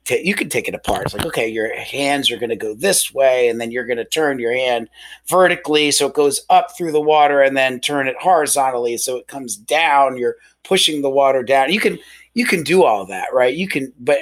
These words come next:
this is kind of like making a sound. Y-, you wanna make the sound, grrr, right? You wanna make that sound? Okay, well, you're gonna put your tongue <laughs> on the top of your mouth,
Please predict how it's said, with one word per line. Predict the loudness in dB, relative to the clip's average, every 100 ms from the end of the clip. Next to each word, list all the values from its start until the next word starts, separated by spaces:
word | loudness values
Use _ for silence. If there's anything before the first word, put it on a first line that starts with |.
| -4
this | -6 -6
is | -6
kind | -2 0
of | 0
like | -2 0
making | -2 -2
a | -6
sound. | -2 -2 -2 -4 -8 _ -20 -20 -20 -20
Y-, | -20 _ -6
you | 0
wanna | 2 2
make | 0 0
the |
sound, | 0 0 0
grrr, | -2 -2 -2 -2 -4 -2 -2 -2 -2
right? | 0 2 0 -4 _ -4
You |
wanna | 0
make | 0 2
that | 2
sound? | 4 2 2 -4 _ _
Okay, | 0 0
well, | 2 0
you're | 0
gonna | -6
put | -6 -6
your | -6
tongue | -4 0 2 2
<laughs> | 0 -4
on |
the | -4
top | -2 0 0
of | 2
your | 0
mouth, | 0 0 2 0